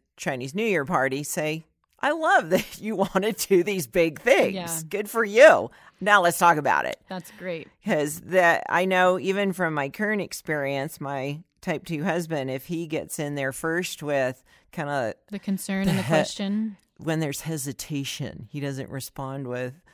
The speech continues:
Speaker 1: "Awesome." You know, like, "That's really great."
Speaker 2: Mm-hmm.
Speaker 1: Awesome is the go-to word. Just use the word awesome. Just, "That's awesome.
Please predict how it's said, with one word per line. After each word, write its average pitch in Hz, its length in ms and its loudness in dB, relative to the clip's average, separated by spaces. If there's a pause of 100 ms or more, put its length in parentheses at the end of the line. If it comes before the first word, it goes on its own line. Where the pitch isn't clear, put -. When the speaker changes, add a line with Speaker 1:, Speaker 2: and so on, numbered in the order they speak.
(760)
Speaker 1:
"Awesome." 151 440 2
You 226 100 0
know, 160 140 4
like, 170 280 2
"That's - 340 2
really 143 300 0
great." 208 320 2
Speaker 2:
Mm-hmm. 165 180 8
Speaker 1:
Awesome 247 320 2
is 190 180 -2
the 175 100 -4
go-to 156 400 -2
word. 123 200 -4
Just 247 180 -4
use 320 140 -2
the 285 100 -2
word 262 160 6
awesome. 170 420 4
Just, - 240 -14
"That's 320 200 0
awesome. 302 460 4